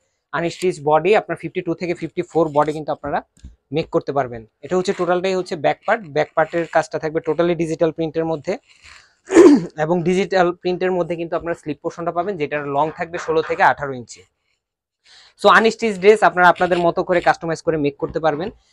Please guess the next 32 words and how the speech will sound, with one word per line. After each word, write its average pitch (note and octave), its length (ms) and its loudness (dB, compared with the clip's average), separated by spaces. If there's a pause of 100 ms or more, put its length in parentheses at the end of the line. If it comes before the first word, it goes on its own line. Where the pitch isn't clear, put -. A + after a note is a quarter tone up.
(160)
এবং D#3+ 240 2 (200)
সামনে G#3+ 300 2
যেহেতু A#3 280 -2 (120)
ঈদ, D#3+ 220 -4 (180)
ঈদের E3+ 280 0
জন্য G#3 200 2
আসলে F#3+ 240 0
যারা G3 240 2
কটন F#3+ 280 2
লাভার E3+ 400 4
তাদের E3 220 2
জন্য F3+ 180 -2
কিন্তু E3+ 220 -4
এই D3+ 60 -6
ড্রেসটা C#3 320 -4
বেস্ট D#3+ 340 -2
একটা E3 200 0
অপশন D#3 200 -6
হতে D#3+ 120 -8
পারে, F3 180 0
কারণ D3+ 280 -2 (360)
এটার E3 220 0
দুপাট্টা G3+ 460 4
প্লাস F3+ 340 2
হচ্ছে F#3+ 320 -4
মানে, E3+ 360 0 (160)
আহ, C#3 320 2 (380)
কামিজের F3 380 0
যে F3 100 -4
কাজটা F3 520 2
খুবই A3 280 -2
গর্জিয়াস। B2+ 420 0